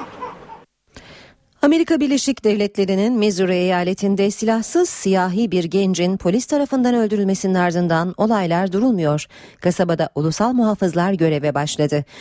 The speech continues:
Amerika Başkanı Barack Obama halka itidal çağrısı yaptı.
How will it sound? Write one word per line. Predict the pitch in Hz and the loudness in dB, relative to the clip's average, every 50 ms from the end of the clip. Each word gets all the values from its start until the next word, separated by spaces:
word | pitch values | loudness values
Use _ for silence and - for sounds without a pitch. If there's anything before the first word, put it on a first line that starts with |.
| - - - | -20 -8 -2
Amerika | - 202 247 294 302 - 294 285 | 0 2 2 2 0 0 0 0
Başkanı | 190 202 - - 196 185 185 185 | 0 -2 -2 -2 0 0 0 0
Barack | 233 233 226 220 - | 0 0 0 0 0
Obama | 196 196 208 226 214 175 156 165 170 160 - | 0 0 0 0 0 0 -2 -2 -4 -6 -6
halka | - 180 180 175 - - 156 | -4 -2 -2 -2 0 -2 -2
itidal | 107 156 165 - 160 156 165 175 190 | -2 -2 -2 -2 0 0 0 0 0
çağrısı | - - 165 147 139 143 139 - 156 | 0 0 2 2 2 0 -2 0 0
yaptı. | 143 143 143 - - 156 123 - | 0 0 -2 -2 -2 -4 -4 -4